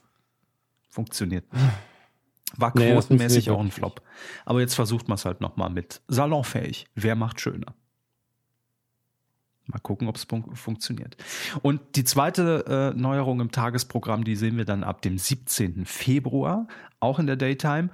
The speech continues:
Speaker 1: Und, ähm, da heißt es dann Let's Glow, die Make-up-Challenge.
Speaker 2: Die Make-up-Challenge.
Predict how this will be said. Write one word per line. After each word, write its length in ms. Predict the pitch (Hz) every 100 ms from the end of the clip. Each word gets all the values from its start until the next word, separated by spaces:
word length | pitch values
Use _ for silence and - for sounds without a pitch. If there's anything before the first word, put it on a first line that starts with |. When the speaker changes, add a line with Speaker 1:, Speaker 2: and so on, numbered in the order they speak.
| - - - _
Speaker 1:
Und, 640 | 143 131 131 127 127 123 - -
ähm, 680 | 113 110 110 110 117 - - _ _
da 240 | - 113 131
heißt 260 | 127 123
es 160 | 127 -
dann 340 | 110 107 110 - _ -
Let's 720 | 92 110 135 - - - - -
Glow, 880 | 123 101 135 180 139 90 101 - - _ _ -
die 140 | 147 147
Make-up-Challenge. 1040 | 131 160 - 98 - - - 85 87 92 - - _ _ _ _ _ _ _ _ _ _ _ _ -
Speaker 2:
Die 160 | 190 196
Make-up-Challenge. 1200 | 190 190 185 180 175 170 - - 165 160 160